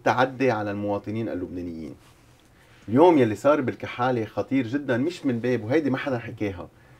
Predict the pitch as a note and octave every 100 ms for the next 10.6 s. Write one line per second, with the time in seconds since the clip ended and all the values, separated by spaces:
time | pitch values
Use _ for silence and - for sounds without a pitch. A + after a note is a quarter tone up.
0 | - - - D#3 G3 - C#3 C3+ D#3 -
1 | D3 D3+ B2+ B2+ C3 - A#2+ A#2 A#2 A#2+
2 | B2 - _ _ - B2 A#2+ A#2 - A2
3 | A#2 A#2 A#2 G2 - G#2 - G2+ G#2+ G#2+
4 | G#2 - F2+ F2+ F2+ - - G2+ - F#2
5 | - F2 - G2 A#2 A#2 A2+ G#2 F#2+ F#2+
6 | - - - F#2+ G#2+ G#2+ A#2 A2+ F#2+ -
7 | - - G2 G#2 G2+ F#2+ G2 - A#2 -
8 | - B2 A2+ G2 F2+ F#2+ A#2+ F#3 - A2
9 | A#2 D#3+ C3+ A#2+ C3+ - A#2+ D3+ C#3+ -
10 | - - A2+ A#2 A#2+ A#2+